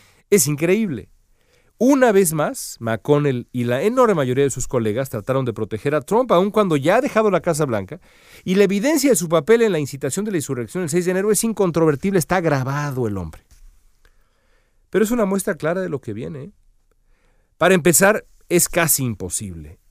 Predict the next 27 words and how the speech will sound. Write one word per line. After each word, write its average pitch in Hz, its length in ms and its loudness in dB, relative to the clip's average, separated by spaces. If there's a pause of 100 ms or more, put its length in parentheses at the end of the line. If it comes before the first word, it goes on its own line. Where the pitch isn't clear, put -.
casi - 320 -8
imposible 107 500 -6
que 107 140 -8
diecisiete 104 540 -6
senadores 101 560 -6
del 95 120 -10
Partido 90 300 -10
Republicano 98 520 -8
voten 107 300 -6
contra 92 300 -10
Trump 101 300 -8
y 101 40 -8
lo 90 80 -8
declaren 92 340 -10
culpable. - 480 -20 (640)
El 143 100 -2
juicio 185 340 2
va 147 120 4
a 143 40 0
fracasar, 123 480 -8 (560)
como 113 240 -4
fracasó 120 640 -4 (600)
el 123 160 -4
primer 127 260 0
juicio, 208 400 -4
que - 140 0
tenía 160 520 2